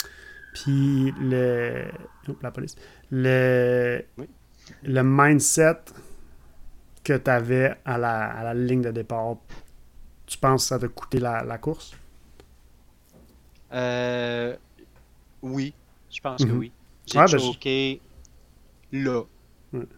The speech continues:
Speaker 2: Probablement dans ma course, euh, je, je l'ai pas fait pour moi, je l'ai fait pour lui. Je l'ai fait pour montrer que tout ce qu'il m'avait dit durant ces années, que non, non, non, j'ai pas perdu mon argent, là, t'as-tu vu où est-ce que je suis rendu ? Tu sais,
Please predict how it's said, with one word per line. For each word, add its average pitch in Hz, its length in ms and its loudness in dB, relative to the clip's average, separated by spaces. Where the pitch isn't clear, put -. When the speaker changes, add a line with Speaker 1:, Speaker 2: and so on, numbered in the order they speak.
Speaker 2:
Probablement 135 380 0
dans 139 120 2
ma 135 120 0
course, - 480 -4
euh, 131 160 2
je, - 280 -8
je 143 200 -8
l'ai 156 60 -4
pas 190 120 -2
fait 185 140 -6
pour 123 180 -6
moi, 135 180 -6
je 123 120 -12
l'ai 113 100 -8
fait 147 200 -2
pour 117 260 -6
lui. 120 380 -10
Je - 140 -18
l'ai 131 60 -10
fait - 160 -10
pour 127 180 -12
montrer 135 800 -8
que 135 420 -6
tout 160 100 -8
ce - 120 -6
qu'il 139 100 -6
m'avait 127 220 -4
dit 139 180 -10
durant 123 220 -4
ces 120 200 -10
années, 123 440 -8
que 113 200 -8
non, 139 280 -8
non, 117 40 -8
non, 135 60 -10
j'ai 110 120 -14
pas 127 360 -10
perdu 113 340 -16
mon 135 140 -12
argent, 120 320 -10
là, 139 120 -12
t'as-tu - 280 -14
vu 165 80 -16
où 156 80 -10
est-ce 123 120 -8
que 131 80 -10
je - 80 -8
suis 127 160 -8
rendu ? 127 720 -12
Tu 180 120 -8
sais, 175 40 -6